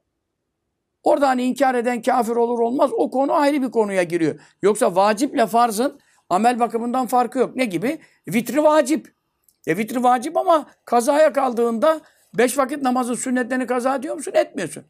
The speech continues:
Neleri ediyorsun? Farzları ediyorsun. Peki vitri de kaza edecek misin? Edeceksin. Ama vitir farz değil, vacip.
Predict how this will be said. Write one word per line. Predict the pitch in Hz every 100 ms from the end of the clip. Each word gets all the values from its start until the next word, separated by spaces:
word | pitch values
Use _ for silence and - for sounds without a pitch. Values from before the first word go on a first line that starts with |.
| _ _ _
Neleri | 220 285 339
ediyorsun? | 311 269 240 370
Farzları | 254 254 262 285 285
ediyorsun. | 247 190 147 - - -
Peki | 214 214 185
vitri | 240 262 311
de | 285
kaza | 269 262 262
edecek | 214 269 294
misin? | 214 330 - _ -
Edeceksin. | 180 226 302 285 - 147 _ _ _ -
Ama | 214 214
vitir | 226 233 262
farz | 285 294 254
değil, | 302 277
vacip. | 311 247 277